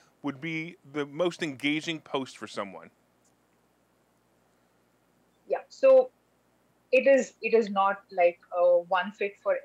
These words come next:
Speaker 2: everyone. It actually depends on your followers and your audience. Um, of course, but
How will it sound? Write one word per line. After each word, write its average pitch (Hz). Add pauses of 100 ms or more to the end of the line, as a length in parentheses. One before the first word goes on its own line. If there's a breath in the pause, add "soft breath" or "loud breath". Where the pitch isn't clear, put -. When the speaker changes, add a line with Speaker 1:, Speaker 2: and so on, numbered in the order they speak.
(120)
Speaker 2:
everyone. 220
It 214 (300)
actually 220
depends 185 (120)
on 180
your 180
followers 185
and 196
your 175
audience. 208 (520 soft breath)
Um, 185 (140)
of -
course, 214 (140)
but 202